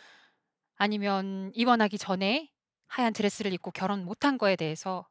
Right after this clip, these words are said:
슬퍼했을까요? 아닙니다. 음, 저는 마지막 순간에 부모님께 하지 못한 사랑한다는 그 한마디,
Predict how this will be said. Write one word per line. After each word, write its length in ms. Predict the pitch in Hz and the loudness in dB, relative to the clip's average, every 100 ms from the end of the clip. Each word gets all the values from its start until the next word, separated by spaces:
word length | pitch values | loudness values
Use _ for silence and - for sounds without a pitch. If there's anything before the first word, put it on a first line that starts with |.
| _ | _
슬퍼했을까요? 880 | - 339 - 294 - 180 151 160 240 _ _ _ _ _ _ _ _ _ - _ | -6 -4 2 0 0 -6 -4 -4 -6 _ _ _ _ _ _ _ _ _ -20 _
아닙니다. 560 | - 190 196 175 156 151 _ _ _ - - - _ _ - | -4 -2 -4 -6 -6 -8 _ _ _ -20 -20 -20 _ _ -14
음, 100 | 190 | -8
저는 480 | 180 208 262 175 151 _ _ _ _ | -2 0 0 -2 -6 _ _ _ _
마지막 360 | - 185 254 277 | 2 4 4 2
순간에 320 | 302 285 269 | 4 4 4
부모님께 640 | - 247 311 294 262 254 | 2 0 2 0 2 4
하지 240 | 247 277 233 | 6 4 0
못한 260 | 196 208 | -2 0
사랑한다는 540 | 220 349 349 269 220 185 | 6 8 8 6 2 2
그 100 | 196 | -2
한마디, 540 | 269 269 226 208 294 | 2 2 2 -2 -4